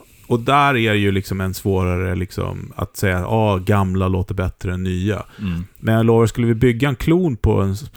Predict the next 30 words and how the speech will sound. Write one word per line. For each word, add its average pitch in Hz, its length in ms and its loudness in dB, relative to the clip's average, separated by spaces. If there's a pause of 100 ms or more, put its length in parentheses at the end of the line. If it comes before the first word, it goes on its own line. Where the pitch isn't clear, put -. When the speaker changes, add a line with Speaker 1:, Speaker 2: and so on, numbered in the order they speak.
Speaker 1:
sån 101 180 -4
där 90 220 -2
med, 90 320 -4
liksom, 92 320 -4
rätt 95 260 -2
värden 98 400 0
enligt 92 320 -2
ett - 100 -14
schema, 107 360 0
så 104 100 -6
skulle 98 260 -4
den 98 80 -2
inte 95 140 -4
låta 90 240 -2
alls 117 360 -4 (120)
sådär. - 420 -8 (120)
Speaker 2:
Nej. 87 220 -6 (320)
Speaker 1:
Eh, 92 220 0 (400)
och, - 380 0
och 113 100 4
sen 127 140 2
så 139 100 2
är 123 100 6
det 110 80 6
här 95 60 4
med 95 140 -2
trafos 131 560 0
också, 98 240 -8
tycker - 240 -6
jag. 92 180 -6